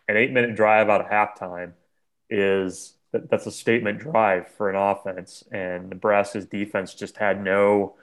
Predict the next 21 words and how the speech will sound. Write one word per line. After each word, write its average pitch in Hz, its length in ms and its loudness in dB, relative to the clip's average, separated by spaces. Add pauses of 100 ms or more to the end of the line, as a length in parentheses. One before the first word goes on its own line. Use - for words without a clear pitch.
(440)
uh, 95 280 0
no, 104 240 2
no 110 260 -2
bow 104 340 6
up 95 140 0
in 95 120 -4
them 87 140 -12
on 87 140 -12
that, 90 300 -8
on 98 120 -6
that 98 160 -4
drive, 98 420 2
and, 95 160 -10
and 98 140 -14
that's, - 300 -6 (120)
that's 104 260 -2
where 107 160 2
the 101 80 -2
game 98 220 -2
was 101 120 -6
lost. 101 460 -4